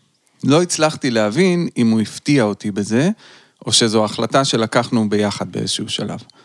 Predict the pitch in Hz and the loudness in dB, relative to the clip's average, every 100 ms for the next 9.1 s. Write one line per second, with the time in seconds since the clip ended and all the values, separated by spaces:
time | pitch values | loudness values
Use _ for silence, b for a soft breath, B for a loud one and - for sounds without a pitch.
0 | b b b b _ 110 139 151 165 139 | b b b b _ 2 2 2 0 2
1 | 113 113 110 107 110 135 156 127 117 - | 2 2 2 2 -2 0 0 -2 0 0
2 | 127 - 117 151 - 110 107 147 b b | 0 0 0 0 0 -2 -2 -6 b b
3 | b b b b 131 131 156 151 131 117 | b b b b 0 2 4 4 4 2
4 | 110 - 110 110 117 113 110 120 107 139 | 0 0 0 0 0 -4 0 0 2 2
5 | 135 127 - 117 113 113 107 98 107 101 | 2 0 -2 0 4 4 2 2 0 0
6 | - 117 110 104 131 127 113 113 131 117 | -4 -2 2 2 0 0 0 0 0 0
7 | 110 127 120 113 107 107 147 135 107 104 | 2 2 2 0 0 2 0 0 -2 0
8 | 117 120 - 127 123 123 107 - 131 131 | 2 0 2 0 2 0 -2 0 2 2
9 | 110 | 0